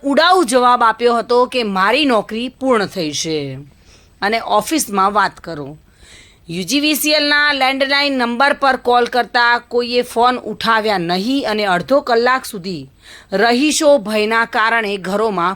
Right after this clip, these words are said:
પુરાઈ રહ્યા હતા. બે કલાક બાદ યુ જી વી સી એલ દ્વારા વીજ પુરવઠો બંધ કરવામાં આવ્યો હતો. ત્યારે તૂટેલા વીજ વાયરોને કારણે કોઈ દુર્ઘટના સર્જાઈ હોત તો જવાબદાર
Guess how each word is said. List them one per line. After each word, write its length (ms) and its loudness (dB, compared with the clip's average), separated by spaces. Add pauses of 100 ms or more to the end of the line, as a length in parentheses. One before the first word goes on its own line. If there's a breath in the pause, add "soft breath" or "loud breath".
પુરાઈ 340 0
રહ્યા 280 -6
હતા. 380 -6 (420 loud breath)
બે 160 2
કલાક 360 2
બાદ 420 2
યુ 120 0
જી 140 -2
વી 160 0
સી 160 -2
એલ 140 2
દ્વારા 300 2
વીજ 260 -4
પુરવઠો 520 0
બંધ 320 0
કરવામાં 540 2
આવ્યો 200 0
હતો. 400 2 (320 loud breath)
ત્યારે 260 2
તૂટેલા 560 -2
વીજ 240 -2
વાયરોને 480 0
કારણે 380 0
કોઈ 200 2
દુર્ઘટના 560 -2
સર્જાઈ 500 0
હોત 440 0 (480 soft breath)
તો 140 6
જવાબદાર 840 0